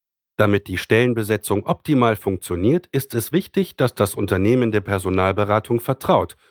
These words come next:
und einige typische Fehler vermeidet, wie zum Beispiel übertriebene Sparsamkeit beim Gehalt, unnötig komplizierte Bewerbungsverfahren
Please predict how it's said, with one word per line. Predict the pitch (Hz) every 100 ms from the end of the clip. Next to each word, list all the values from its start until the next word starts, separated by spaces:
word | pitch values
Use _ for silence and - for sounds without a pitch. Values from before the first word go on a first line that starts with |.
| -
und | 170 -
einige | 151 156 147 156
typische | - 208 190 165 175
Fehler | - 147 92 85
vermeidet, | - 90 90 90 95 - -
wie | 110 101
zum | - 98
Beispiel | 92 90 - 98
übertriebene | - 113 95 - 110 101 98
Sparsamkeit | - 110 110 104 104 - 104 -
beim | 98 92
Gehalt, | 87 92 160 175 - _ _ _
unnötig | 180 190 160 - 127 -
komplizierte | 113 - 101 - 107 101
Bewerbungsverfahren | 92 90 110 113 113 120 120 - 127 123 131